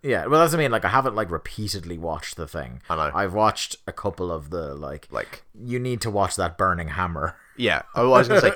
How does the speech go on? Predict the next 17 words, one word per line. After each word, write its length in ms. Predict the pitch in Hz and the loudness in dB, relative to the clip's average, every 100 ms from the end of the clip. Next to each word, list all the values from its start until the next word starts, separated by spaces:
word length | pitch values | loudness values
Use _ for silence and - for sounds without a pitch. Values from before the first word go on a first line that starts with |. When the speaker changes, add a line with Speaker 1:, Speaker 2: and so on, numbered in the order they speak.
| 143 | 0
Speaker 1:
<laughs> 140 | - | -6
Speaker 2:
y-, 140 | 104 95 | -8 -4
that, 200 | 120 117 | 0 2
that 160 | 117 123 - - | 2 0 -2 -8
Cedric 580 | - 120 95 80 - - | 0 0 0 -6 -10 -4
Cota 260 | 110 90 | -2 -2
match 420 | 78 76 - - - | -2 -8 -6 -8 -8
Speaker 1:
Uh, 60 | - | -8
Speaker 2:
is 220 | - 71 | -8 -6
Speaker 1:
the, 500 | 110 104 95 92 90 82 | -2 0 0 0 -2 -4
Speaker 2:
really 320 | - - - - | -14 -16 -18 -18
good. 260 | - - - | -18 -16 -6
Speaker 1:
the 120 | 98 | -6
Gargano 580 | 85 90 85 90 90 82 | -4 -4 -4 -6 -6 -8
Ciampa 460 | - 92 85 85 | -8 -8 -8 -10
match. 380 | 80 76 80 - | -10 -10 -10 -6
Speaker 2:
Yeah, 220 | 85 92 | -2 -2